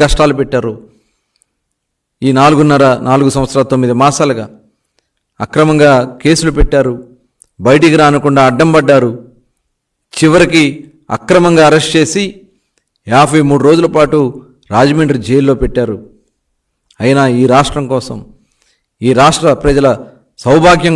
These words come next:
కోసం, ఈ రాష్ట్ర అభివృద్ధి కోసం, మన కోసం పనిచేస్తున్న చంద్రబాబు గారికి సంపూర్ణ మద్దతుని అందరూ ఇవ్వాలని చెప్పి, అన్ని వర్గాలు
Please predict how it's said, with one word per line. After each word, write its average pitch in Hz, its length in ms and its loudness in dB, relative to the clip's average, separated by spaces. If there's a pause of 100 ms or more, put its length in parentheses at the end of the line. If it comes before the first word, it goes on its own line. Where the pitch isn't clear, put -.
కోసం, 131 240 -4 (760)
ఈ 120 160 0
రాష్ట్ర 170 360 2
అభివృద్ధి 175 320 2
కోసం, 151 340 0 (1040)
మన 127 240 2 (120)
కోసం 190 220 2 (100)
పనిచేస్తున్న 160 480 0 (1700)
చంద్రబాబు 135 500 0
గారికి 123 300 -4 (260)
సంపూర్ణ 160 400 0 (100)
మద్దతుని 131 400 -2 (640)
అందరూ 147 280 2 (120)
ఇవ్వాలని 143 360 2
చెప్పి, - 240 2 (520)
అన్ని 185 280 2
వర్గాలు 156 320 2